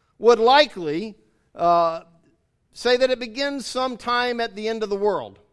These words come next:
when Jesus returns. But nothing could be further from the truth.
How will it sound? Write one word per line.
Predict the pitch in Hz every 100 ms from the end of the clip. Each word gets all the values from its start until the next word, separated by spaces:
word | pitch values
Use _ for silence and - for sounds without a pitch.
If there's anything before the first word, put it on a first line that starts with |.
| _ -
when | 175 170
Jesus | 165 180 170 -
returns. | 156 156 139 101 104 - _ _ _ _ _ _ - - _
But | 160 170
nothing | 175 190 220 220
could | 180
be | 180 185
further | 139 131 131
from | 139 139
the | 139
truth. | 165 156 107 - _